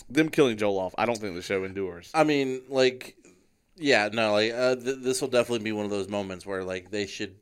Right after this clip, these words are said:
Speaker 2: you know, like, they should probably not even make the second season.
Speaker 1: Uh, that's already gonna happen.
Speaker 2: I,
Speaker 1: So.
Speaker 2: I know it's already gonna happen. I'm just saying.
Speaker 1: Well, they
Speaker 2: Like
Speaker 1: don't have to adapt the second game, though. Like, I, I know Neil Druckmann has said that they're not gonna do it, but, like, they could just make, like, a,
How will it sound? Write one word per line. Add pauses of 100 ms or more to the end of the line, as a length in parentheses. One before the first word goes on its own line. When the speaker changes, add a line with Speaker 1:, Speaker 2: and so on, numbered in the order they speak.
Speaker 2:
you
know,
like,
they
should
probably
not
even
make (360)
the
second (140)
season.
Speaker 1:
Uh,
that's
already
gonna
happen.
Speaker 2:
I,
Speaker 1:
So.
Speaker 2:
I
know
it's
already
gonna
happen.
I'm
just
saying. (580)
Speaker 1:
Well,
they
Speaker 2:
Like
Speaker 1:
don't
have
to
adapt
the
second
game,
though.
Like, (840)
I,
I
know
Neil
Druckmann
has
said
that
they're
not
gonna
do
it, (320)
but,
like,
they
could
just
make,
like,
a,